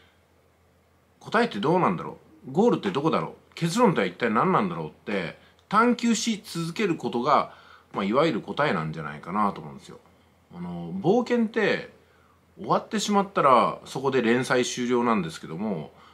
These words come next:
でもよく考えたら、その、漫画でも何でもね、その、連載、最終回があっても、登場人物が全員死なない限りは、その後も暮らしって続くわけじゃないですか。で、私は昔ね、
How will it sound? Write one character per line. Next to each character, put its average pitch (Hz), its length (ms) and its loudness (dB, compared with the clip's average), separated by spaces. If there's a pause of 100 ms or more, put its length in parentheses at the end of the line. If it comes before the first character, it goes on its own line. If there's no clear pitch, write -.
(140)
で 160 120 -4
も 151 100 0
よ 202 80 4
く - 80 -10
考 139 280 2
え 104 60 2
た 107 100 -2
ら、 98 400 4 (180)
そ - 140 -6
の、 123 280 2 (220)
漫 147 220 4
画 220 100 4
で 220 60 4
も 147 120 2
何 107 180 2
で 87 60 -2
も 73 100 -8
ね、 82 180 -10 (840)
そ 104 80 -8
の、 92 240 -8 (420)
連 190 220 2
載、 214 240 0
最 226 200 2
終 247 240 -2
回 101 360 2
が 87 400 2 (720)
あ 135 100 2
っ - 100 -12
て - 80 -6
も、 98 360 0 (100)
登 233 200 4
場 247 140 4
人 220 220 2
物 113 120 0
が 98 120 2
全 185 300 4
員 196 60 6
死 - 160 0
な 175 120 6
な 175 80 2
い 170 60 -2
限 165 200 0
り 92 80 0
は、 95 340 2 (360)
そ - 120 -4
の 208 100 4
後 226 120 2
も 101 140 0
暮 131 140 -4
ら 143 60 2
し - 140 -6
っ - 40 -16
て 147 120 -4
続 147 320 -12
く 165 60 -2
わ 165 100 4
け 151 60 -2
じ 101 80 2
ゃ 87 40 0
な 80 80 -2
い 69 40 -6
で 55 60 -14
す - 100 -16
か。 76 160 -8 (1080)
で、 - 60 -8
私 156 220 -2
は 160 60 0
昔 202 320 0
ね、 156 280 2